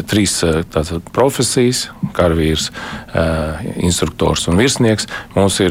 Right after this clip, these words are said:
simt septiņdesmit, eh, vispār, eh, specialitātes, kuras ap-, atkal sadalās apakaļ-, apakšspecialitātēs, un galvenais ir tas, ko es gribu uzsvērt, kad, eh, šodienas bruņotie spēki ir, eh, spēki, ir, eh, tā vieta, kur,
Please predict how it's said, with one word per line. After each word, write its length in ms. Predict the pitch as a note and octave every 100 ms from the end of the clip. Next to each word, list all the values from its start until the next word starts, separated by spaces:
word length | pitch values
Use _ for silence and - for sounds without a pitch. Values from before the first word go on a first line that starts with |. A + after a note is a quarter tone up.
| F2+
simt 240 | - E2
septiņdesmit, 760 | - G2 - D#2+ D#2+ - E2 D2+
eh, 260 | D#2+ D#2 D2+
vispār, 400 | D2+ - - -
eh, 540 | - - - - D#2+
specialitātes, 920 | - - C#3+ - A2 G#2 G#2 G#2 A2
kuras 260 | - F2+ -
ap-, 200 | F2+ -
atkal 300 | F2+ - E2+
sadalās 520 | - F2+ E2+ D#2+ D#2
apakaļ-, 520 | C3+ C3+ G2+ G#2 F#2+ F2 - F#2+
apakšspecialitātēs, 1200 | A2 - - G#2 - F#2 F2 F#2 F2 F2 E2+ - - - -
un 200 | F2 F2
galvenais 480 | E2 A2 G#2+ F#2+ -
ir 100 | F2+
tas, 220 | - B2 -
ko 140 | G2
es 100 | F#2
gribu 200 | G2 F#2
uzsvērt, 400 | A2+ - F2 -
kad, 160 | - F2
eh, 140 | F2+ - - - - F2
šodienas 540 | E2 A#2+ C3 A2+ F2+ E2+
bruņotie 460 | G#2 A2 F2 - E2+
spēki 580 | - A2 A2 F#2+ F#2
ir, 100 | F2
eh, 140 | E2+ E2
spēki, 640 | - G2+ G2+ F#2 F2+ -
ir, 200 | F#2+ F2+
eh, 100 | F2 E2+ - - - -
tā 200 | G2+ G2
vieta, 400 | F#2+ A#2 B2+ F#2
kur, 500 | E2+ G2 F#2 F2 E2+